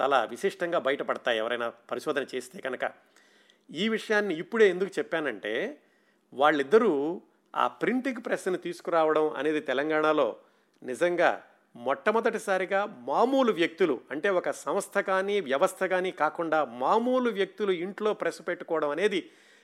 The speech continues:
మొట్టమొదటిసారిగా తెలంగాణలో ఈ సోదరుల విషయంలోనే జరిగిందని ఏమాత్రం సందేహం లేకుండా చెప్పుకోవచ్చు. చరిత్ర పరంగా చూసుకుంటే, అంతకుముందు తెలంగాణలో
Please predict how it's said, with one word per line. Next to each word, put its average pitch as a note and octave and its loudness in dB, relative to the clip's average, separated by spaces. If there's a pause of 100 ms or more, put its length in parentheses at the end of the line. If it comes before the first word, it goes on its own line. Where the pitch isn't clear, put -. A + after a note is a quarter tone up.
(140)
మొట్టమొదటిసారిగా F3+ 2
తెలంగాణలో F3 0
ఈ E3 -6
సోదరుల E3+ 2
విషయంలోనే D3+ -2
జరిగిందని C3+ -4
ఏమాత్రం D#3 -2
సందేహం C3+ -4
లేకుండా A#2+ -6
చెప్పుకోవచ్చు. - -6 (1000)
చరిత్ర F#3 0
పరంగా D#3+ 2
చూసుకుంటే, C3 -4 (880)
అంతకుముందు E3+ 2
తెలంగాణలో F#3 0